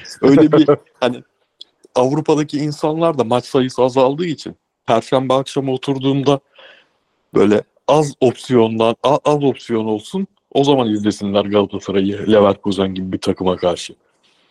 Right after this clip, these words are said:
Speaker 2: Normalde ben şey düşünüyorum abi, hani kendi reputasyonu için bir İtalyan takımı isteyeceğini düşünüyorum. Atalanta, Atalanta tarzı ama, e, veya işte De Zerbi tarzı bir Brighton dişe dokunur.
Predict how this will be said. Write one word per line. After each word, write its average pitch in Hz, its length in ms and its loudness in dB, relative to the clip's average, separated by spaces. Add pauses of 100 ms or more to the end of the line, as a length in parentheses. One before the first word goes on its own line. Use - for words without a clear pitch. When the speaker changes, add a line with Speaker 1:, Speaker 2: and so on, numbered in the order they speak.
(680)
Speaker 2:
Normalde 185 480 4
ben 202 120 2
şey 196 240 -2
düşünüyorum 135 340 -4
abi, 120 240 2
hani 127 260 -4 (680)
kendi 147 420 0 (960)
reputasyonu 139 600 -4
için 131 280 -8
bir 131 60 -4
İtalyan 135 380 2
takımı 131 260 -4
isteyeceğini 127 420 -4
düşünüyorum. 104 340 -2
Atalanta, 110 520 0
Atalanta 104 360 0
tarzı 101 300 2
ama, 135 220 2 (640)
e, 90 100 -4 (560)
veya 113 200 6
işte 117 300 2 (640)
De 127 200 2
Zerbi 135 340 0
tarzı 120 340 -4
bir 117 160 -8
Brighton 120 520 -4 (640)
dişe 120 260 -4
dokunur. 127 380 0